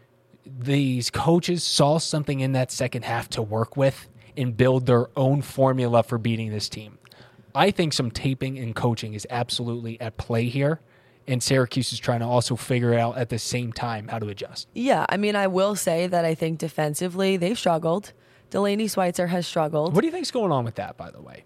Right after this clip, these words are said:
Speaker 2: With Delaney Schweitzer?
Speaker 1: Mm-hmm.
Speaker 2: I mean, a part of it, the more games I watch, I will say, it is not to say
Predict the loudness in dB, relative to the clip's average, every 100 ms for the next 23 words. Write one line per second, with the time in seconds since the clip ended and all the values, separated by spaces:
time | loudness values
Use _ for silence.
0 | -2 0 2 2 0 0 0 0 4 4
1 | 6 2 -2 0 0 0 -2 -2 0 2
2 | 2 2 2 0 -2 _ -4 0 0 0
3 | -2 0 0 2 2 2 0 -2 0 0
4 | 0 0 -2 -2 0 2 0 -4 -10 -20
5 | -20 _ _ -6 -2 0 -2 0 0 0
6 | -2 -2 0 2 2 0 -6